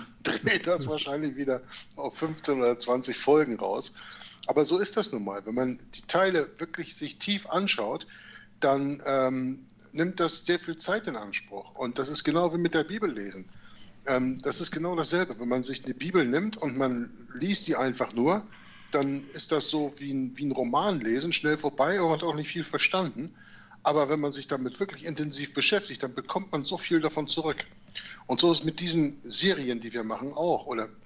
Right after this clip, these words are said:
die du hauptsächlich auch vorbereitest und recherchierst, weil ich hab da ja gar nichts mit zu tun, ich bin ja nur ein, ein Gastsprecher damit bei.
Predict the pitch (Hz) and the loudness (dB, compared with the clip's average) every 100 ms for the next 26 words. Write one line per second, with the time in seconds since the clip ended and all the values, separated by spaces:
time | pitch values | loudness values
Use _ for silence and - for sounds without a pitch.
0 | - 113 101 - 160 143 120 131 143 120 | -12 -10 -10 -4 0 2 2 2 0 0
1 | 98 - 175 117 104 104 107 117 117 - | 0 2 2 4 0 -2 -6 -2 -2 2
2 | - 180 151 - 104 - - 117 107 120 | 2 4 2 0 -8 -10 -8 -6 -4 -6
3 | 110 - 107 - 156 131 107 123 117 113 | -6 -8 -6 -4 -2 -2 -2 -2 0 2
4 | 113 104 101 101 95 - 135 - - - | 2 0 -2 -4 -4 0 2 2 -2 -4
5 | 107 107 - 98 104 98 110 | -6 -10 -10 -12 -10 -2 0